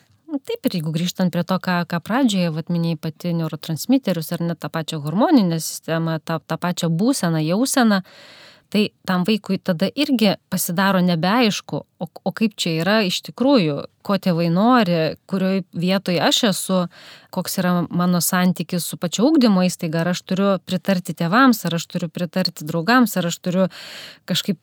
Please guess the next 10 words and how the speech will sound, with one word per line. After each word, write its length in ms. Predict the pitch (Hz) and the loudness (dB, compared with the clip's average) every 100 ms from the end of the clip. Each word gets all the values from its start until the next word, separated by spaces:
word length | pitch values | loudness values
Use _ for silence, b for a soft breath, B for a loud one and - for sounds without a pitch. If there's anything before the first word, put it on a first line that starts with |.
| _ - | _ 0
prisitapatinti 1040 | 202 - 196 - 202 - 214 226 214 208 | 2 2 -2 2 0 2 2 4 4 4
ir 80 | 185 | 2
susitapatinti 760 | 202 - 190 196 208 202 180 | 0 0 -2 0 0 -2 -2
su 180 | 170 247 | -4 -4
ugdymo 320 | 339 302 247 233 | 2 6 6 4
įstaiga, 400 | - 196 185 180 | 0 -4 -2 -2
tai 300 | - 185 180 B B B B - | 0 0 0 B B B B -2
netgi 400 | 190 185 180 185 | 0 2 0 -2
ir 80 | - 170 | -4 -8
tą 160 | - | 0